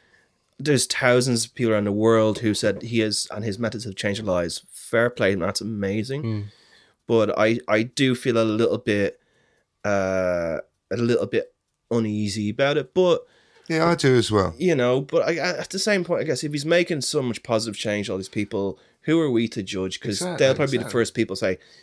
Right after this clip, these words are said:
Speaker 1: "Mate, it was worth every single
Speaker 2: Yeah, of
Speaker 1: penny."
Speaker 2: course. Yeah.
Speaker 3: Exactly. Like, we often kind of, like, invariably come back and, to religion to some extent.
Speaker 1: Mm.
Speaker 3: Uh, and it's like, but I think me and Brad share the same stance. It's like,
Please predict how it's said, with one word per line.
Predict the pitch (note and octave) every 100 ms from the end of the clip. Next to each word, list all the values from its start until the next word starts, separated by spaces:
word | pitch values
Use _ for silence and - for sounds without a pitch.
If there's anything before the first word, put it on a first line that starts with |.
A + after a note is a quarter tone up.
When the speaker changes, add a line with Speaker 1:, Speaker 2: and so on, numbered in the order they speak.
| _ -
Speaker 1:
"Mate, | A#2 A2
it | A#2
was | A2+ A2+
worth | A2 G#2+ G2 -
every | G#2 F#2+ G2+
single | - G2+ E3
Speaker 2:
Yeah, |
of |
Speaker 1:
penny." | A2+ G2 G2
Speaker 2:
course. | - - - - -
Yeah. | A2
Speaker 3:
Exactly. | A2 F#3+ F3 A#2
Like, | B2 B2+ A#2+
we | D#3+
often | C#3 - A2+ A2 G#2+
kind | A2+ G#2+
of, | G#2 G2 - _ _ _ _ -
like, | G#2+ F#2+ - _ _ _ -
invariably | G#2+ G2+ G#2+ A#2 G#2 F#2 F2+ F2 F#2+
come | G#2 F#2+
back | G2 -
and, | F2 F#2+ D2+ -
to | - F#2+
religion | F#2+ A2+ A2 D#2+
to | - -
some | - F2
extent. | B1 - C#2 - _
Speaker 1:
Mm. | C3 G#2+ G#2 - _
Speaker 3:
Uh, | F2 G2 F2 D#2+ C#2+ - -
and | F#2 F2+
it's | E2+ F2 -
like, | F#2+ E2+ - _ _
but | - F2+ - _
I | G2+
think | G#2 G#2 F2+ _ -
me | G2+ F2+
and | F2+
Brad | F#2 F2
share | - F#2+
the | F2+
same | - F#2 F2
stance. | - G2+ F2 -
It's | - -
like, | D#2